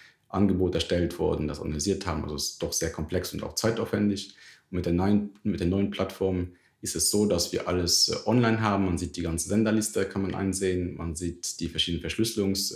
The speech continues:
ähm, Technologien, die wir anbieten. Wir haben es angesprochen, D R M. Man sieht auch, über welche Anlieferungsmöglichkeiten wir das Signal heute anliefern können.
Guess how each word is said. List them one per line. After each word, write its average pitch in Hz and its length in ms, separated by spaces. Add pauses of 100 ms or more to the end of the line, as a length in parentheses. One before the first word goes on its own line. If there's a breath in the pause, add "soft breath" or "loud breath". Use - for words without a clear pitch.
ähm, 82 640 (180)
Technologien, 92 520
die 87 80
wir 80 80
anbieten. 82 540
Wir 78 100
haben 80 60
es - 100
angesprochen, 85 480
D 78 80
R 82 160
M. 101 200
Man 85 120
sieht 87 200
auch, - 220
über 80 180
welche 82 400 (420 loud breath)
Anlieferungsmöglichkeiten 98 1040
wir 90 80
das 82 140
Signal 87 400
heute 78 460 (100)
anliefern 123 480
können. 107 400